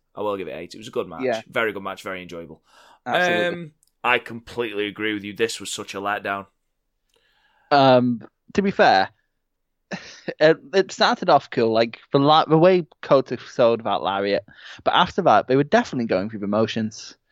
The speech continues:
Speaker 2: And I don't think that's Kota's fault. Kota Ibushi's, when he's leading a match, the match, when, and when Kota was leading this match, this match was exciting.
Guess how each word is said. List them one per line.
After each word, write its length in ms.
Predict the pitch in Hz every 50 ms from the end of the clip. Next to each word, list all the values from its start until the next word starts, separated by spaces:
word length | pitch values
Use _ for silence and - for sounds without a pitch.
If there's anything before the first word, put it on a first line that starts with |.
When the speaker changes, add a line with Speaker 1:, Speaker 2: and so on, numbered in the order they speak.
| _ _ - - _ _ _ _
Speaker 2:
And 500 | - 131 131 127 123 123 123 120 113 - - -
I 60 | 127
don't 160 | 139 180 196
think 140 | 190 156 113
that's 140 | 73 - -
Kota's 960 | - - 135 123 127 123 - - 110 101 101 98 95 - - - - - - _ _ _ _ _ _ - _ _
fault. 300 | - 101 95 95 - -
Kota 420 | - 143 139 - - 135 120 113
Ibushi's, 600 | 107 123 113 110 - 113 110 107 95 - - _ _ _ -
when 180 | - 127 120 117
he's 180 | 113 110 104
leading 340 | 107 113 120 120 117 117 110
a 40 | 107
match, 400 | 104 104 101 98 - - - -
the 100 | - 113
match, 300 | 113 110 98 - - - 110
when, 240 | - 151 160 165 156 - -
and 140 | 160 160
when 120 | 165 170 165
Kota 260 | - 180 180 - -
was 220 | 156 160 170 -
leading 260 | 143 127 113 110 110 101
this 140 | - -
match, 300 | - 98 98 - - - -
this 160 | - 104 -
match 220 | 110 101 - -
was 120 | - 101 71
exciting. 560 | 53 - - 113 113 110 98 - 82 69 64